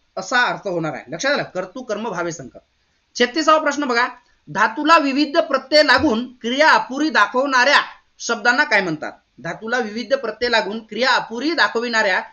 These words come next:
शब्दांना काय म्हणतात? काय म्हणतायत? तर यांना काय म्हणतात? धातू साधिते म्हणतात. क्रिया अपुरी दाखवणाऱ्या शब्दांना काय म्हणतात? धातू साधिते. काय म्हणतात? धातू साधिते.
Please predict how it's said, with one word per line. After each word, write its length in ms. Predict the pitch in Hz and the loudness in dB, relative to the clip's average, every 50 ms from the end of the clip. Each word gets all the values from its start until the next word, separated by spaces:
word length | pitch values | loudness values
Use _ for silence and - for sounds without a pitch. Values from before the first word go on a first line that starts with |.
| _ _ _ - | _ _ _ -10
शब्दांना 460 | - - 214 208 202 226 240 269 294 | -2 -2 -2 0 0 0 2 2 2
काय 200 | 285 240 220 202 | 2 2 2 2
म्हणतात? 280 | 185 165 151 143 123 110 - _ _ _ _ _ _ _ _ _ _ _ _ _ _ _ _ _ _ _ _ _ _ _ _ | 0 -2 -6 -8 -10 -12 -14 _ _ _ _ _ _ _ _ _ _ _ _ _ _ _ _ _ _ _ _ _ _ _ _
काय 100 | - 226 | 0 0
म्हणतायत? 360 | 247 247 247 254 247 240 269 262 - - _ _ _ _ _ | 2 2 0 0 0 0 0 -2 -6 -16 _ _ _ _ _
तर 80 | 240 254 | -4 -2
यांना 300 | 254 240 240 247 277 311 | 2 2 2 2 2 0
काय 140 | 311 302 302 | 2 0 0
म्हणतात? 240 | 285 277 302 302 | 0 0 0 -2
धातू 320 | 240 180 175 220 220 - 320 | -2 -2 -4 -4 -2 -2 -4
साधिते 400 | - 269 233 226 262 302 - 320 | -2 0 0 0 0 0 0 0
म्हणतात. 280 | 262 220 196 151 127 - - _ _ _ _ _ _ | -2 -2 -4 -6 -8 -10 -10 _ _ _ _ _ _
क्रिया 240 | 190 208 254 277 254 | -8 -4 0 2 2
अपुरी 280 | 226 - - 247 254 | 2 2 0 -4 -4
दाखवणाऱ्या 440 | 262 233 - 220 220 226 220 220 233 233 | -2 -2 -2 0 -2 0 0 0 0 -2
शब्दांना 300 | 233 196 196 214 226 226 | -6 -8 -6 -6 -6 -6
काय 80 | 220 | -6
म्हणतात? 180 | 226 220 247 269 | -6 -6 -6 -8
धातू 300 | 185 180 202 - - 269 | -8 -8 -10 -10 -10 -6
साधिते. 380 | - 233 196 180 185 - 120 110 - _ _ _ _ _ _ _ _ - | -6 -4 -4 -6 -8 -10 -12 -14 -14 _ _ _ _ _ _ _ _ -10
काय 80 | 175 | -10
म्हणतात? 180 | 190 202 233 247 | -8 -6 -8 -6
धातू 280 | 175 180 175 - - 214 | -4 -6 -6 -6 -8 -8
साधिते. 380 | - 190 165 160 156 151 - | -8 -6 -6 -6 -8 -10 -12